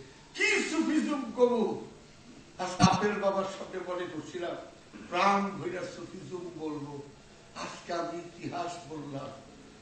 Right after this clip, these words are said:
দুঃখে বুকটা ফাইটা যায় না। রসুল্লাহ মেরাজে গিয়া পঞ্চাশ ওয়াক্ত নামাজ বেরাইল। হায় রে সুয়ারের বাচ্চা রে। আর মোল্লারা কয়, "ও, কমিটি, কমিটি, পা চুপটো।"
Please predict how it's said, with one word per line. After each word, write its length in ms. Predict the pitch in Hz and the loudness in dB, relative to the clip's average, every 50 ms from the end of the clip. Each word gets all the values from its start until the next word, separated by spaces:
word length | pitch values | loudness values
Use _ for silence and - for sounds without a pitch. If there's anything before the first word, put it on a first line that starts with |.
| - - - 127 123 | -20 -18 -16 -12 -10
দুঃখে 480 | 175 170 - - - - - 156 143 - - - - - - - - - - - - 131 127 | -8 -8 -8 -8 -12 -12 -10 -8 -8 -8 -8 -10 -16 -18 -20 -20 -20 -20 -20 -20 -16 -10 -8
বুকটা 360 | 123 - - - - 175 170 165 - | -8 -8 -8 -8 -4 -2 -2 -2 -2
ফাইটা 320 | - 165 165 160 165 156 147 131 | -4 -4 -6 -6 -6 -6 -6 -6
যায় 220 | 143 151 147 143 131 135 | -4 -4 -4 -4 -4 -6
না। 80 | 135 135 - - - - - - - - - - - - 190 | -8 -10 -10 -14 -16 -18 -20 -20 -20 -20 -20 -20 -6 -2 -2
রসুল্লাহ 640 | 196 202 196 196 208 214 202 208 196 208 208 202 196 196 | 0 0 0 -2 -2 0 0 2 2 4 6 6 6 6
মেরাজে 420 | 208 202 196 208 190 - 180 190 185 175 185 | 4 4 6 4 4 4 2 0 0 0 2
গিয়া 140 | 196 190 180 - | 2 2 2 0
পঞ্চাশ 400 | 208 208 190 - - 196 175 175 - 175 | -2 -2 -4 -4 -4 -4 -6 -4 -4 -6
ওয়াক্ত 240 | 175 - - - 175 180 175 175 | -8 -8 -8 -8 -8 -6 -4 -4
নামাজ 280 | 175 175 170 165 156 147 135 - | -4 -2 -2 -2 -4 -4 -8 -8
বেরাইল। 320 | 147 143 135 135 135 135 139 135 135 - | -6 -6 -4 -4 -4 -6 -6 -6 -6 -2
হায় 180 | - 233 226 208 - | 0 0 2 0 0
রে 80 | 202 190 - | -4 -6 -8
সুয়ারের 480 | - - 190 180 170 160 156 156 156 151 147 147 | -10 -10 -8 -6 -4 -4 -2 -2 -4 -4 -4 -4
বাচ্চা 380 | 147 147 147 - - - 143 147 | -6 -6 -6 -8 -8 -6 -6 -6
রে। 220 | 147 151 170 202 220 220 220 - - - - - - - - - - - - - | -4 -2 0 2 2 2 2 -2 -6 -10 -14 -16 -20 -20 -20 -20 -20 -18 -8 -4
আর 400 | 180 175 175 185 202 220 - 226 | 0 2 2 2 2 0 -2 -2
মোল্লারা 440 | 226 220 214 214 185 180 - 220 220 | -2 -2 0 0 -2 0 2 2 2
কয়, 200 | - - - 359 | 4 4 4 6
"ও, 920 | 349 - - - 320 311 302 302 320 339 359 359 - - - - - - - | 8 8 8 12 12 12 12 12 12 12 12 12 12 12 12 10 8 6 6
কমিটি, 400 | - 311 302 - - 233 220 247 | 8 6 4 4 2 0 -2 -2
কমিটি, 300 | 233 254 262 - - 302 - | -2 -2 -2 -2 -4 -2 4
পা 140 | - 294 269 | 6 6 6
চুপটো।" 640 | 285 - 233 208 - - - - 202 202 202 - | 6 4 0 -4 -6 -8 -8 -6 -4 -2 -2 -2